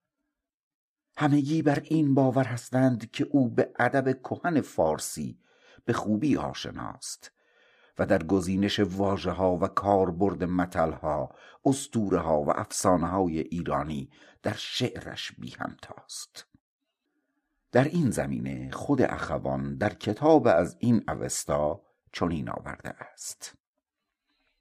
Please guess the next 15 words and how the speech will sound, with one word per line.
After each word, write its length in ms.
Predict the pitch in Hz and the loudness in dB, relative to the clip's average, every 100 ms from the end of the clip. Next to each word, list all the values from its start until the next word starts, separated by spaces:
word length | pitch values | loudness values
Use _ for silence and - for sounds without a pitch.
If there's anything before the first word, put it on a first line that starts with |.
| _ - | _ 4
نکتهٔ 380 | 160 - 165 160 | 4 8 8 10
مهم 380 | 143 156 147 143 | 12 12 10 10
دیگر 380 | 127 120 135 | 8 10 8
که 120 | 120 117 | 8 8
در 200 | 127 104 | 8 8
بعضی 460 | 107 139 120 117 | 8 8 6 6
از 180 | 107 - | 6 4
آثار 560 | - 98 95 120 113 101 | 2 2 4 4 4 4
شعری 840 | - - 123 - - 107 123 101 - | 2 0 2 2 0 2 6 6 6
امروز 680 | 85 71 73 78 71 71 67 | 0 0 -2 -2 -4 -6 0
در 140 | 104 | 0
خور 400 | - - - 160 | 2 -2 2 2
توجه 540 | - - 53 67 - 78 | 0 -4 -4 -4 -6 -6
است، 520 | 78 87 90 - - | -4 -4 -6 -6 -2
مسئلهٔ 600 | 107 - 95 113 139 | -2 -2 -4 -4 -6